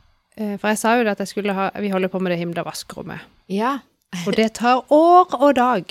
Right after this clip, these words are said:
Speaker 1: og jeg blir nesten sint av å snakke om det.
Speaker 2: Hjalp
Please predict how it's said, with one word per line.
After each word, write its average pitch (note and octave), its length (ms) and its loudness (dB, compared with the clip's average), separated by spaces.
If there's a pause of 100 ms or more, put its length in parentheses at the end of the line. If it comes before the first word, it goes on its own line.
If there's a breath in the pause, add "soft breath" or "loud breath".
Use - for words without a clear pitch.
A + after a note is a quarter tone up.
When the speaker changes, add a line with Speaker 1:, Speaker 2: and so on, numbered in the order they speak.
Speaker 1:
og F3+ 100 -4
jeg G#3 160 -2
blir A#3+ 240 -2 (1300)
nesten B3+ 540 -4
sint F3 380 -6
av F#3 100 -6
å - 40 -16
snakke F3+ 180 -10
om F#3 80 -10
det. F3 120 -10 (160)
Speaker 2:
Hjalp G3 300 4